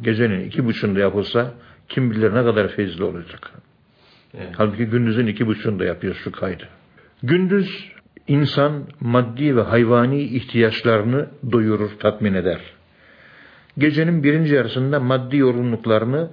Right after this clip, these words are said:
Speaker 1: uykuyla, yatakla dinlendirir.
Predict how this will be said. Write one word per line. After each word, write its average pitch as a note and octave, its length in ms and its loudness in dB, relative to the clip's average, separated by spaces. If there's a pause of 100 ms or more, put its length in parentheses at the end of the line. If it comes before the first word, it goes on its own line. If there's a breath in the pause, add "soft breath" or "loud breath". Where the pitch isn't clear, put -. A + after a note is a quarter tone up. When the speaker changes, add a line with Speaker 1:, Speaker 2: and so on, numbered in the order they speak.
(880 soft breath)
Speaker 1:
uykuyla, B2 640 2 (180)
yatakla A2+ 480 0
dinlendirir. F2+ 580 -6